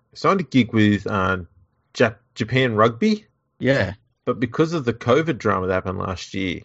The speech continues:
Speaker 1: he didn't get to play. And I
Speaker 2: Yeah.
Speaker 1: think the Storm took him back on a minimum contract, and he never played a game for him.
Speaker 2: That makes sense.
Speaker 1: Um,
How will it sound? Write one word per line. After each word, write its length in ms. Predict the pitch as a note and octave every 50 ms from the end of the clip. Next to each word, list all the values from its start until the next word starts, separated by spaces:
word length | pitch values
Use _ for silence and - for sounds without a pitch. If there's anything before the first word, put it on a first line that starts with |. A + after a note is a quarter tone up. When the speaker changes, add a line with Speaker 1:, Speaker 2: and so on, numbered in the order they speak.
| _ - -
Speaker 1:
he 60 | A#2+
didn't 160 | B2 B2+ B2
get 140 | A2 G#2+ -
to 60 | -
play. 500 | - _ - B2 B2+ C3+ A#2+ F2 D#2+ - -
And 160 | - G2 A2+
I 120 | A2 G#2 G2
Speaker 2:
Yeah. 180 | A2 G#2 F2
Speaker 1:
think 500 | E2 - - F#3 F#3+ D3+ - - - - _ _ _ _ _ _ _ _ _ _ _ _ _ _ _ _ _ _ -
the 100 | A#2 A#2
Storm 480 | - - - - C3 C#3 C#3 C3+ A#2+
took 200 | A2+ - B2 A2
him 180 | A2+ G#2+ G2+ F#2
back 360 | G2+ G#2+ G2+ G2 G2+ - -
on 200 | - F2+ G2 G2
a 120 | F#2+ F#2 F#2+
minimum 380 | G2+ G#2+ G#2+ G#2 F#2+ F2+ F#2
contract, 560 | - - A#2+ B2+ B2+ - - F2 E2 - -
and 80 | G#2+ A2+
he 60 | A#2+
never 220 | A#2+ C3 A#2 F#2 D#2+
played 220 | - - F#2+ F#2
a 40 | G#2+
game 280 | F2+ G2 G2+ A2 B2 A#2+
for 260 | A2+ - E2 - -
him. 80 | - A#2 _ _ _ _ _ _ -
Speaker 2:
That 160 | G#2+ G#2 E2
makes 260 | E2 F#2+ F#2+ F#2+ - -
sense. 500 | - G#2+ G2 G#2 G#2+ G#2 - - - _ _ _ _ _ -
Speaker 1:
Um, 580 | - G2 G2 F#2+ F#2 F#2 F#2 F#2 F#2 F2+ -